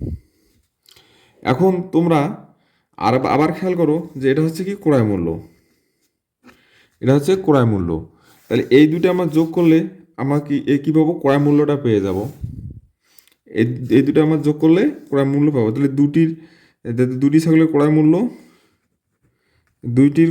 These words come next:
ক্রয় মূল্য, দুইটির ক্রয় মূল্য কত? বারোশো পঞ্চাশ যোগ আঠারোশো পঁচাত্তর, তাহলে হচ্ছে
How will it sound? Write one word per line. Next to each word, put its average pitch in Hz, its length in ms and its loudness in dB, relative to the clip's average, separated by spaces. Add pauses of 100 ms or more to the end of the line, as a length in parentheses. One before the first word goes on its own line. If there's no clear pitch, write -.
(120)
ক্রয় 147 300 2
মূল্য, 151 180 2 (2750)
দুইটির 143 360 4
ক্রয় 160 240 4
মূল্য 160 140 6 (120)
কত? 120 140 0 (4000)
বারোশো 123 420 0 (140)
পঞ্চাশ 165 460 -2 (1120)
যোগ 151 260 4 (1300)
আঠারোশো 127 360 0 (100)
পঁচাত্তর, 104 500 -2 (1400)
তাহলে 131 360 4
হচ্ছে 143 300 -2